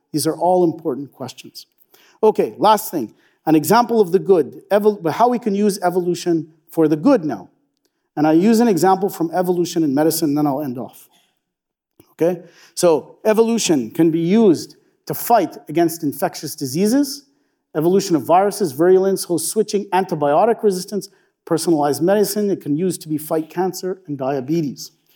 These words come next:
So how do we stop this? In fact, like, we, we're finding new antibiotics. The bacteria are evolving, and they're evolving new antibiotics.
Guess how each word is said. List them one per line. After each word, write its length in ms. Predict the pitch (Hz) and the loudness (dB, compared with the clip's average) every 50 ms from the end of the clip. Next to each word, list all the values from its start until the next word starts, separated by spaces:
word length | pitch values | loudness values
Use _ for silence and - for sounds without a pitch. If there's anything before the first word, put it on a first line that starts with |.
| _ _ _ _ _ _ _ _ | _ _ _ _ _ _ _ _
So 640 | - - - 185 185 175 165 151 139 - - - _ _ _ _ _ _ _ _ _ _ _ _ _ _ - | -6 0 2 4 4 6 4 4 2 -2 -8 -20 _ _ _ _ _ _ _ _ _ _ _ _ _ _ -4
how 160 | - 175 226 | 0 0 2
do 60 | 254 | 2
we 100 | 247 240 | 2 0
stop 380 | - - - 254 254 254 262 - | -2 0 2 2 2 2 0 -6
this? 300 | 117 - - - - - _ _ _ _ _ _ _ _ _ - | -12 -12 -14 -16 -18 -20 _ _ _ _ _ _ _ _ _ -20
In 60 | 151 | -10
fact, 240 | 123 - 175 156 190 | -6 -4 -2 -2 -2
like, 220 | 165 147 147 143 | -2 0 -2 0
we, 220 | 139 156 190 190 220 | 0 2 4 4 2
we're 440 | 214 196 180 208 214 220 139 - - | 4 4 4 6 4 4 2 -2 -4
finding 400 | - 196 208 208 202 190 175 170 | 0 0 2 2 2 2 0 2
new 180 | 185 226 226 | 2 2 2
antibiotics. 600 | 214 196 - - 160 160 165 175 180 180 175 - | 2 0 -2 -4 -4 -2 -2 -2 -2 -2 -6 -12
The 60 | 143 | -12
bacteria 460 | 117 110 107 _ - - 226 214 208 202 | -12 -12 -12 _ 0 2 4 4 4 4
are 140 | 190 175 | 4 2
evolving, 560 | 170 147 147 180 180 196 180 196 190 185 185 - _ _ _ _ _ - | 0 0 0 0 0 0 0 -2 -4 -6 -6 -10 _ _ _ _ _ -10
and 100 | 147 139 | -8 -4
they're 120 | 143 139 | -4 -4
evolving 400 | 135 131 156 170 165 151 147 139 | -2 -2 -2 -2 0 -2 -2 -2
new 160 | 160 220 254 247 | 0 2 2 2
antibiotics. 720 | 214 196 - 180 165 165 165 165 160 165 160 160 - - | 2 0 -4 -4 -4 -2 -2 -2 -2 -4 -6 -8 -12 -20